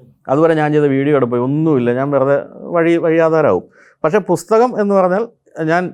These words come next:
മരിച്ചു കഴിഞ്ഞാലും ഞാൻ എഴുതിയ പുസ്തകം എന്ന് പറഞ്ഞൊരു പത്ത് പുസ്തകം ഉണ്ടെങ്കിൽ അത് കാലാകാലം എന്നെ ഓർ-, ഞാൻ, ആ, ഓർപ്പിക്കപ്പെടാനുള്ള കാര്യമാണത്.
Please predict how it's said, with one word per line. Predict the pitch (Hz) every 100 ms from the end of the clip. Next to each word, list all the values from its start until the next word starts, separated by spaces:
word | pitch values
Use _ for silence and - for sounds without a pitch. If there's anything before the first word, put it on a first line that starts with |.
| _ 156
മരിച്ചു | 151 151 151
കഴിഞ്ഞാലും | 185 147 135 131 151 _ _ _ _ -
ഞാൻ | 160
എഴുതിയ | 160 156
പുസ്തകം | 143 131 - 175 180
എന്ന് | 139 139
പറഞ്ഞൊരു | 131 123 123
പത്ത് | 120
പുസ്തകം | 127 123 - 147 147
ഉണ്ടെങ്കിൽ | 127 123 151
അത് | 175 170 - -
കാലാകാലം | 180 175 190 185 180
എന്നെ | 175 170
ഓർ-, | 160 156 151
ഞാൻ, | 156 160 -
ആ, | 143 151
ഓർപ്പിക്കപ്പെടാനുള്ള | 151 160 165 165 170 170 165
കാര്യമാണത്. | 156 156 151 123